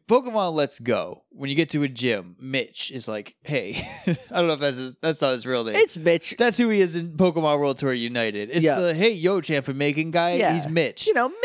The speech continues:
Speaker 2: Mitch.
Speaker 1: Uh, you get to him and he'll be like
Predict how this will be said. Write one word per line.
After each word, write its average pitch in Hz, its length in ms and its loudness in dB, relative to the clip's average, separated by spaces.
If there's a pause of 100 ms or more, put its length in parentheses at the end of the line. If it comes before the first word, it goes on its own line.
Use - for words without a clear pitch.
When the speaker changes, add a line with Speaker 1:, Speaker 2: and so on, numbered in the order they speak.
Speaker 2:
Mitch. - 320 -4
Speaker 1:
Uh, 143 340 2 (220)
you 165 140 -2
get 254 140 0
to 220 80 0
him 190 220 2
and 147 80 -4
he'll 156 140 0
be 156 100 0
like 143 260 -2